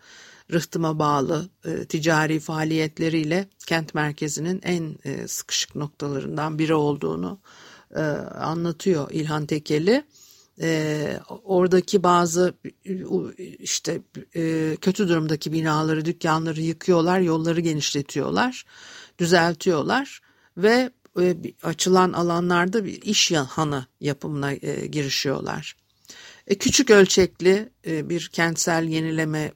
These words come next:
projesi. Fakat Galata bankerlerinden borç alınıyor. Öyle de çok, e, mali bakımdan başarılı bir, e, proje olmamıştır bu.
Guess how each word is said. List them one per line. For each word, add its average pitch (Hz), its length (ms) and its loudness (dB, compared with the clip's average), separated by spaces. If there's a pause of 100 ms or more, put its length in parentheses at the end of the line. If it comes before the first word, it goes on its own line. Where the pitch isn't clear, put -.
projesi. 143 720 0 (760)
Fakat 208 420 0
Galata 180 440 6
bankerlerinden 151 880 -2
borç 170 400 0
alınıyor. 135 580 0 (880)
Öyle 175 540 2
de 170 220 2
çok, - 400 -2
e, - 40 -8 (300)
mali 165 380 4
bakımdan 160 560 -2
başarılı 165 460 0
bir, 160 220 -4
e, 147 200 -4
proje 156 440 -2
olmamıştır 139 800 -2
bu. 214 300 2